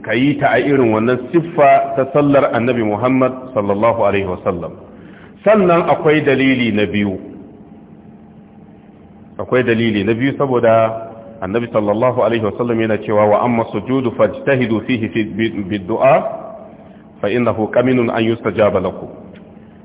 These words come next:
Idan kun yi sujuda, ku dage wajen addu'a, akwai tamanin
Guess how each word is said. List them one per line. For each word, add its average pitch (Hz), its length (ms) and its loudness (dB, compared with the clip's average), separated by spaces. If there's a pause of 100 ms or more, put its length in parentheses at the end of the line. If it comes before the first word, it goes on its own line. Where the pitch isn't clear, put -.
(120)
Idan 101 200 0
kun 135 220 2
yi 139 140 2
sujuda, 147 880 4
ku 117 100 0
dage 147 480 4
wajen 127 420 2
addu'a, 104 560 0
akwai 135 360 0
tamanin 143 580 2